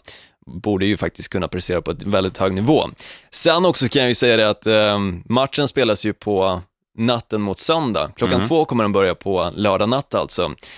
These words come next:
Speaker 1: Så du som t-, till exempel kommer hem precis från krogen kan ju faktiskt sätta igång T V:n och försöka åtminstone vara vaken. Matchen kommer väl hålla på kanske till fem på natten.
Speaker 2: Mm, ja, det är inga problem.
Speaker 1: Nej,
Speaker 2: Jag
Speaker 1: det
Speaker 2: lycka-,
Speaker 1: tycker inte jag heller.
Speaker 2: jag lyckades i natt.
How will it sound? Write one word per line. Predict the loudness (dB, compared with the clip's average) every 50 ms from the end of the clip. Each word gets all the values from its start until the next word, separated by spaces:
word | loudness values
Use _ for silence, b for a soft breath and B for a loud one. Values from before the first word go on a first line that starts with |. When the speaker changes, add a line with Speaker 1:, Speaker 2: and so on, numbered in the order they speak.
| B B B
Speaker 1:
Så | -4 -2 0
du | 2 2 2
som | 2 2 0 0
t-, | -2 -6 -8 -4
till | 0 0 0
exempel | 2 2 0 0 0 0
kommer | 2 2 4
hem | 4 2 2
precis | 0 0 0 0 0 0
från | -2 -2
krogen | 0 0 2 2 2 2 2 2
kan | 0
ju | 0
faktiskt | 0 0 -2 -2 -2 0
sätta | 0 0 0 0 0
igång | 0 0 0 0 0
T | 0 2 2 2
V:n | 2 2 2
och | 0 0
försöka | 0 0 0 2 2 2 2 4 4 2 2 2 0
åtminstone | 0 2 0 -2 -2 -2 -2 -2
vara | 0 0
vaken. | 2 2 2 2 0 0 0 0 0 0 -4 b b b b b
Matchen | -4 -2 -2 0 -2 -2
kommer | 0 0 2 2
väl | 4
hålla | 4 4 2 2 2
på | 0 -2
kanske | -2 -2 -6 -8 -6
till | -8 -8
fem | -4 -2 -2 -2 -2 -2
på | -2
natten. | -2 -2 -2 -2 -4 -6 -6 -6 -8 _
Speaker 2:
Mm, | -8 -4 -4 -2 -4 -4
ja, | -4 -4 -4 -2
det | 0 0 2 2
är | 2
inga | 0 -2 -4 -6
problem. | -8 -8 -8 -6 -6 -6 -8
Speaker 1:
Nej, | -8 -8 -8 -8 -8 -6
Speaker 2:
Jag | -4 -2 0
Speaker 1:
det | 0
Speaker 2:
lycka-, | 0
Speaker 1:
tycker | 0 0 -2 -2
inte | -2 0 0
jag | 2 2 2 2
heller. | 2 2
Speaker 2:
jag | 2 2
lyckades | 2 0 0 -2 0 0 0 -2 -2 -2
i |
natt. | -2 -2 -2 -2 -4 -10 -20